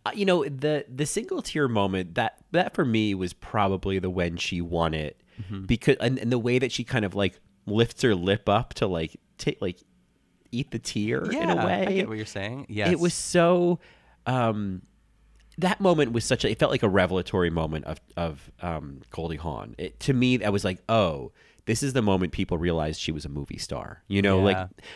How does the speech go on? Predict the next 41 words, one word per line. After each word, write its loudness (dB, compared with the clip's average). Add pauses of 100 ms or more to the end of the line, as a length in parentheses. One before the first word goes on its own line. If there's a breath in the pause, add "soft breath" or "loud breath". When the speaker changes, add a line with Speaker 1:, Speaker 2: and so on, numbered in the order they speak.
(160 loud breath)
Speaker 1:
it 2
may 10
not 6
be 4
that 6
exact 2
moment, 4
but 2
that's 4
what 2
it -6
felt 0
like. -4
Maybe 4
because 0
it 0
was -2
more 2
dramatic -2
and -2
it -8
showed 0
range -4 (140)
Speaker 2:
Mm-hmm. -10
Speaker 1:
and -2
that -4
she -4
wasn't -2
just -4
this -6
kind -2
of, -4
like, -2 (160)
daffy 0
baby -4
giraffe -2
of -4
an -2
actress, -4
but, -8
like, -4